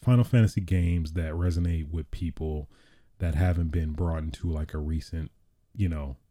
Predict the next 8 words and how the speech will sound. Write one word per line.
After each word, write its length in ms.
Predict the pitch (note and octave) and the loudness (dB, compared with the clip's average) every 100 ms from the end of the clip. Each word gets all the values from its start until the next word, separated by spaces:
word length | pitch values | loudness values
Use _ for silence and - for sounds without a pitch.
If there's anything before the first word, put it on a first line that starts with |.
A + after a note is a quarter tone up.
| _ _ | _ _
space 500 | - - E2+ D#2+ - | -20 -8 -4 -4 -6
or 80 | D#2+ | -10
updated 600 | - F2 - D#2 D2 D2 | -6 -8 -4 -6 -4 -6
or, 240 | D2 C#2+ D#2 | -8 -8 -6
you 120 | D#2 | -6
know, 100 | C#2+ | -6
remastered 840 | C#2+ D#2 D2 D2 - - D2 C#2+ - _ _ _ - | -6 -6 -6 -8 -10 -12 -10 -10 -14 _ _ _ -6
necessarily 1040 | F2 - E2+ - E2 D#2+ D2+ C#2+ C#2+ C#2 | -6 -4 -8 -8 -6 -4 -4 -6 -6 -8